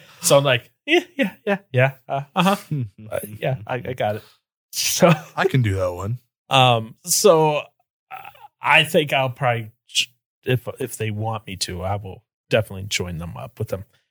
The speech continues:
Speaker 1: Now, that being said, just because we're part of this network now doesn't mean that we all agree with each other.
Speaker 2: Yeah, it does.
Speaker 1: No, it doesn't.
Speaker 2: Yeah, it does.
Speaker 1: Oh,
Speaker 2: No,
Speaker 1: I can tell
Speaker 2: it
Speaker 1: you, no,
Speaker 2: doesn't.
Speaker 1: we don't,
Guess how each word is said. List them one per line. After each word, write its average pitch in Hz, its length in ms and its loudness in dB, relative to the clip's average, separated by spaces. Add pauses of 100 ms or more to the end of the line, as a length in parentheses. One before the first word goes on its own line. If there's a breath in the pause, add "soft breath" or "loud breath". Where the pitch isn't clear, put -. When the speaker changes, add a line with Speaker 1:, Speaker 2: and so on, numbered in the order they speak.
(180)
Speaker 1:
Now, 127 200 2
that 147 200 4
being 147 160 0
said, 107 280 0 (360)
just 127 160 0
because 151 240 4
we're 127 80 -4
part 135 180 2
of 117 40 -4
this 110 140 -6
network 135 320 -8
now 165 180 -4
doesn't 156 340 0
mean 139 180 -2
that 120 180 -2
we 113 200 -10
all 240 260 8
agree 143 260 2
with 107 180 -2
each 98 160 -6
other. 98 200 -14 (360)
Speaker 2:
Yeah, 123 200 6
it 139 100 0
does. 120 480 -4
Speaker 1:
No, 123 180 6
it 175 80 8
doesn't. 107 320 -2 (120)
Speaker 2:
Yeah, 101 200 -4
it 110 120 -8
does. 131 520 2 (420)
Speaker 1:
Oh, 143 120 6
Speaker 2:
No, 165 100 8
Speaker 1:
I 147 100 4
can 175 140 -2
tell 180 160 -2
Speaker 2:
it 196 80 -2
Speaker 1:
you, 131 60 2
no, 117 80 2
Speaker 2:
doesn't. 107 180 -2
Speaker 1:
we - 20 -8
don't, 101 220 -6